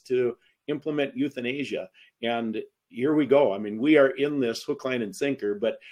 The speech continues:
we're being sold, you know, covid's over. It's, everything's back to normal. We're not back to normal, and we will never be back to normal unless we repent as a nation and God then chooses to,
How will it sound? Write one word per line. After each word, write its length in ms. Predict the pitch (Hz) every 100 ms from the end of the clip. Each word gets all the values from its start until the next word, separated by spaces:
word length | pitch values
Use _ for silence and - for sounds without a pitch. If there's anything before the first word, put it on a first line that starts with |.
| _ _ 113
we're 460 | 139 147 131 135 127
being 260 | 139 147 131
sold, 480 | - 139 139 131
you 80 | 131
know, 100 | 113
covid's 480 | 110 147 143 135 123
over. 480 | 127 135 120 131 131 127
It's, 240 | 104 - 147
everything's 320 | 156 151 131
back 280 | 131 139 -
to 60 |
normal. 480 | 120 117 127 127 127 _ _ _ _
We're 220 | - 147 160
not 300 | 151 160 143
back 220 | 139 -
to 80 | 117
normal, 420 | 120 131 127 127
and 140 | 120
we 100 | 131
will 160 | 147 131
never 360 | 117 135 143 117
be 180 | 117
back 320 | 107 110 110 -
to 100 | 110
normal 540 | 101 107 107 107 - - _ _ -
unless 540 | 107 113 120 - - _ - - _ 120
we 140 | 147
repent 600 | 131 120 - 135 147 - _ _
as 200 | 107 135
a 60 | 170
nation 540 | 139 123 120 127 131 127 - - - _ -
and 400 | 107 107 104 104 - 117
God 420 | 117 131 117 101
then 260 | 123 135 113
chooses 480 | - 120 113 110 -
to, 340 | 117 110 107